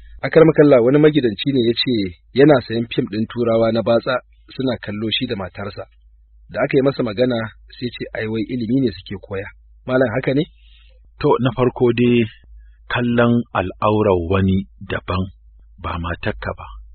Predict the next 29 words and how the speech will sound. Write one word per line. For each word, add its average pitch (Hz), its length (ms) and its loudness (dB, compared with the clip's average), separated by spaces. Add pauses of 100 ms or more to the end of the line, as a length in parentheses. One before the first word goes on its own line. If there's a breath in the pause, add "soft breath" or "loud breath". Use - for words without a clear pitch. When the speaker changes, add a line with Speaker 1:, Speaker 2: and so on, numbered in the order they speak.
(480)
Speaker 2:
Mace - 240 -10
ta - 120 -10
kalli 95 300 -6
al'aurar 101 580 -4
wani 101 500 0
daban 95 420 -4
ba 87 160 -4
mijinta 92 480 -6
ba, 80 100 -10 (380)
an 104 160 -8
aikata 104 360 -6
haramun. 80 400 -10 (200)
Speaker 1:
Mm. 95 280 -16 (540 soft breath)
Speaker 2:
Na 117 160 -4
biyu, 131 400 0 (480)
harkar 139 540 -4 (540)
saduwa 98 560 -4
da 98 120 -8
iyali 95 400 -8 (400)
baya 110 240 0
buƙatar 95 400 -6
sai 92 160 -14
ka 98 180 -6
kawo 92 360 -6
wani 92 440 -4 (280)
kaset 101 440 -6
ka - 240 -10
ga 90 140 -12
wani 92 420 -4